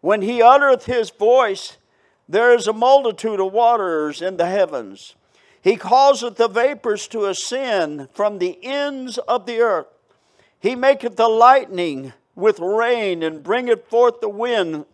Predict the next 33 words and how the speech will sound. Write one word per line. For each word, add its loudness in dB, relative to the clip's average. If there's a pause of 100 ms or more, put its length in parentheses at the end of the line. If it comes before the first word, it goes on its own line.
out 2
of -6
his -6
treasures. -8 (640)
Every 2
man 2
is -10
brutish -8 (100)
by 4
his -4
own 0
knowledge. 0 (600)
Every 2
founder 4
is 0
confounded 0
by 8
the -2
graven 0
images. -10 (640)
For 2
his -4
molden 4
images -2
is -4
falsehood, 0 (640)
and -2
there 10
is -2
no 2
breath 2
in -2
them. -4